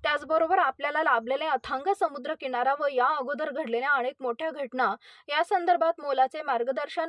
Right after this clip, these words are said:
आमदार अनिकेत तटकरे व पोलीस अधीक्षक सोमनाथ घारगे यांनी आलेल्या सर्व नागरिकांना समजावून सांगितले व आपण कशा पद्धतीने सतर्क राहिले पाहिजे, हे आजच्या या कार्यक्रमाच्या माध्यमातून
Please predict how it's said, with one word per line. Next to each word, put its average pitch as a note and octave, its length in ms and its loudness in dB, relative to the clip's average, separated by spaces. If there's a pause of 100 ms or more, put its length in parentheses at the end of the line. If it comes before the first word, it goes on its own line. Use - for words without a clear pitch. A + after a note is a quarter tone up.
आमदार B3+ 360 2
अनिकेत C#4+ 360 -4 (140)
तटकरे C4+ 360 -2
व D4+ 120 -2
पोलीस D4 400 0
अधीक्षक C#4+ 400 -4
सोमनाथ C4 380 -2
घारगे A#3+ 480 -2 (300)
यांनी C#4+ 220 0
आलेल्या C#4+ 380 2
सर्व D#4 220 0
नागरिकांना B3+ 600 -2 (100)
समजावून A#3+ 380 0
सांगितले G#3+ 400 -6 (420)
व C#4+ 40 4
आपण E4+ 220 4
कशा E4+ 260 0
पद्धतीने E4+ 600 0
सतर्क E4 380 0
राहिले D4+ 300 0
पाहिजे, C4 320 -2
हे C#4 120 -4
आजच्या C#4 340 -2
या C4 260 0
कार्यक्रमाच्या B3+ 580 -2
माध्यमातून B3 640 -6